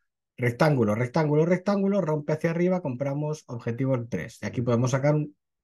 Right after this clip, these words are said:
sesenta, setenta, ochenta por ciento. Que no, rompe, pues esperamos a esta zona de aquí.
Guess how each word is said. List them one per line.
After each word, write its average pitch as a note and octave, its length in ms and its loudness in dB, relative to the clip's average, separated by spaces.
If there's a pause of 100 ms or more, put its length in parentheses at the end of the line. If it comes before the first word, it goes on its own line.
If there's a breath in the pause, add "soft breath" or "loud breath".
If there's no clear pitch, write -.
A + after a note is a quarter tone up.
(480)
sesenta, C#3 440 0
setenta, C#3+ 340 -2
ochenta B2 320 -4
por F#2+ 140 -6
ciento. - 380 -10 (100)
Que C#3 100 4
no, F#3 320 4 (480 soft breath)
rompe, F3 320 2
pues G2 160 -4
esperamos A#2 580 0 (180)
a A2+ 100 0
esta A#2 200 -2
zona G2 240 -4
de F2+ 60 -2
aquí. A#2 380 -4